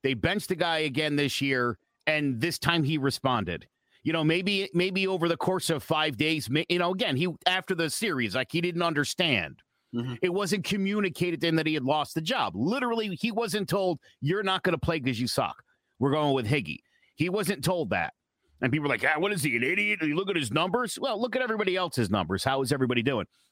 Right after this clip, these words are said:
Speaker 1: Let me point out a couple things, by the way. Gary Sanchez has an on-base percentage of three forty-four. That is five points higher than D J LeMahieu.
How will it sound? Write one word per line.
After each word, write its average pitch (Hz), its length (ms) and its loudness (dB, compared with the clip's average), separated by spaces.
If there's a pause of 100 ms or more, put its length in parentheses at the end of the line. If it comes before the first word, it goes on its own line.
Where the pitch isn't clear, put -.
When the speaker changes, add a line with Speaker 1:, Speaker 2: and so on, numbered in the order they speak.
(200)
Speaker 1:
Let 196 120 2
me 254 100 -2
point 254 240 0
out 180 100 0
a 143 60 0
couple 139 260 0
things, 131 260 0
by 92 200 2
the 92 80 2
way. 82 220 2 (760)
Gary 226 280 0
Sanchez 202 520 0
has 170 180 0
an 165 120 -2
on-base 156 460 0
percentage 139 540 0
of 117 140 -2
three 151 260 -2
forty-four. 123 800 0 (320)
That 165 220 0
is 156 240 -2 (260)
five 190 260 2
points 175 280 0
higher 151 280 2
than 127 160 0
D 139 180 -2
J 135 180 0
LeMahieu. 117 600 0